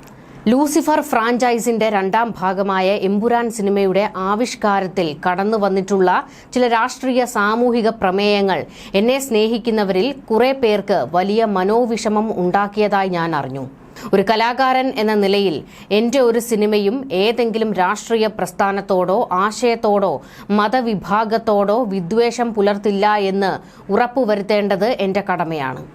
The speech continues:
അതുകൊണ്ട് തന്നെ എൻ്റെ പ്രിയപ്പെട്ടവർക്കുണ്ടായ മനോവിഷമത്തിൽ എനിക്കും എമ്പുരാൻ ടീമിനും ആത്മാർത്ഥമായ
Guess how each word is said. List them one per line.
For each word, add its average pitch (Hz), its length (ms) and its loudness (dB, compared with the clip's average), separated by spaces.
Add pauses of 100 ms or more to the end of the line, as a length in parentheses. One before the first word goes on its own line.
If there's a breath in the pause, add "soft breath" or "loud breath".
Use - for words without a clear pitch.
(480 loud breath)
അതുകൊണ്ട് 220 400 2
തന്നെ 214 160 2
എൻ്റെ 175 360 0
പ്രിയപ്പെട്ടവർക്കുണ്ടായ 208 1120 0
മനോവിഷമത്തിൽ 202 920 0 (400 loud breath)
എനിക്കും 240 580 0
എമ്പുരാൻ 220 500 0
ടീമിനും 214 560 0
ആത്മാർത്ഥമായ 208 960 0